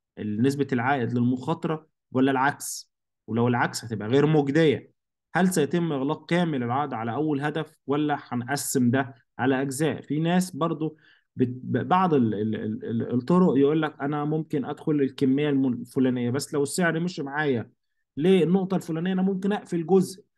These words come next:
بنحاسب إن إحنا بنسميها حماية للأرباح أو حماية لجزء من الأرباح بتاعتك. وفي حاجة تاني برضو، أنت تقدر تأمن الصفقة بتاعتك، بمعنى أنت لو مثلًا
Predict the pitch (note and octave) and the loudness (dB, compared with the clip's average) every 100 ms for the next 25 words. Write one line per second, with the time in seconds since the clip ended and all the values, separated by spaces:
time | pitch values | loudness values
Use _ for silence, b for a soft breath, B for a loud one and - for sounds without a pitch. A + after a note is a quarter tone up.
0 | _ _ _ C#3 - F#3+ F#3+ F#3 F#3 F3+ | _ _ _ -8 -4 -4 -2 0 0 0
1 | E3 D#3+ D3+ D3 F3 E3+ E3 _ _ _ | -4 -4 -6 -4 -2 -2 -6 _ _ _
2 | _ _ _ _ _ _ _ - C3+ D#3 | _ _ _ _ _ _ _ -2 0 2
3 | D#3 C3 A#2+ A#2 A#2 C3 B2 A#2+ A2+ A2+ | 2 2 0 -2 -4 -4 -6 -8 -8 -2
4 | B2+ C3+ C3 - _ _ - B2+ D#3 E3 | 0 2 0 -4 _ _ -6 2 4 4
5 | C3 A#2+ A#2+ A#2 A2 A2 B2 A#2+ A#2+ F#2 | 2 0 0 0 -4 -6 -8 -8 -6 -8
6 | - - B2 F#3 F#3 F#3 F#3+ G3 F#3+ C3+ | -8 -10 0 2 2 2 4 6 6 4
7 | G2 - _ _ _ _ _ _ - C#3 | 0 -8 _ _ _ _ _ _ -4 2
8 | G#3 F#3 D3+ F3 F#3 G#3 F#3 G3 F#3+ - | 4 6 4 2 4 6 6 0 -2 -6
9 | G3+ A3 G#3 F#3+ - G#3+ - G3 - A3 | 0 0 2 -2 -2 -6 -6 -10 -2 0
10 | B2 A2+ B2 D3+ G3+ G3 F3 E3 F#3 E3 | 0 -4 -6 -2 0 0 0 -2 -4 -2
11 | E3 F#3+ E3+ C3+ D#3 F3+ B2+ A2 C3+ | -2 -2 -2 -4 -4 -4 -4 -6 -8